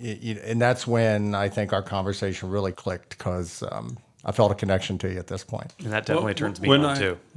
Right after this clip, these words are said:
Speaker 3: if we go back, and when I was going to the Catholic Church and I told you there was four hundred people in there, not one of them had a Bible. Not one.
Speaker 2: Huh.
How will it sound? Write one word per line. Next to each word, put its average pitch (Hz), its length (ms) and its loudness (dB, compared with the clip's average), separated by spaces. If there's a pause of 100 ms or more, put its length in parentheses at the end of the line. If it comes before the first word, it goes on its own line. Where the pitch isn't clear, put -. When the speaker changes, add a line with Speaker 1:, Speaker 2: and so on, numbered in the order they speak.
Speaker 3:
if 123 240 2
we 139 120 0
go 143 120 0
back, 139 380 0
and 143 260 -10 (380)
when 131 180 4
I 143 140 6
was 135 460 0 (280)
going 135 300 4
to 139 80 0
the 120 80 -6
Catholic 139 480 0
Church 151 320 -2
and 127 120 -2
I 120 100 -2
told 120 260 -2
you 147 80 -2
there 131 100 2
was 120 160 -2
four 135 300 0
hundred 131 500 -2
people 143 400 -2
in 156 80 0
there, 156 280 -2 (600)
not 143 180 2
one 160 200 4
of 147 60 2
them 143 160 2
had 139 120 2
a 143 60 0
Bible. 135 400 -2 (580)
Not 135 200 -4
one. 131 400 -4
Speaker 2:
Huh. 170 240 4